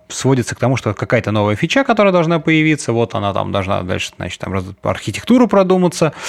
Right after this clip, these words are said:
а, реализоваться в, там, в коде в каком-то виде, да, значит, пройти какое-то тестирование,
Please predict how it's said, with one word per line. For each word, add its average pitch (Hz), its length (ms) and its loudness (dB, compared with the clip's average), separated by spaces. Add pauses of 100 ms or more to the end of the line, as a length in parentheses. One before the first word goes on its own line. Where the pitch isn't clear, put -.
(320)
а, 113 160 4
реализоваться 110 760 2
в, - 160 -10
там, 95 160 -2
в - 120 -14
коде 220 300 2
в - 60 -4
каком-то 180 440 2
виде, 160 280 2
да, 156 360 2
значит, 110 320 -2
пройти 110 260 0
какое-то 101 380 -4
тестирование, 170 840 0